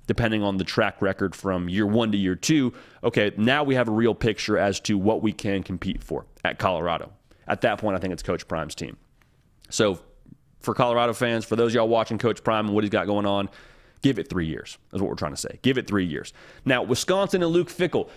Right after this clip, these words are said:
very, very unique situation he's walking into. Because a lot of the time,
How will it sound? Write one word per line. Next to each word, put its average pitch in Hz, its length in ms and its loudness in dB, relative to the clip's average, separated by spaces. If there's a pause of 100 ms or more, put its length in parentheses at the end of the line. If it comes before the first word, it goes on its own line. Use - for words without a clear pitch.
(180)
very, 202 480 2
very 202 380 4
unique 170 500 0
situation 151 500 2
he's 143 160 0
walking 131 320 2
into. 104 300 -4 (520)
Because 156 240 2
a 139 40 4
lot 151 260 2
of 202 40 0
the 143 60 0
time, 95 440 -2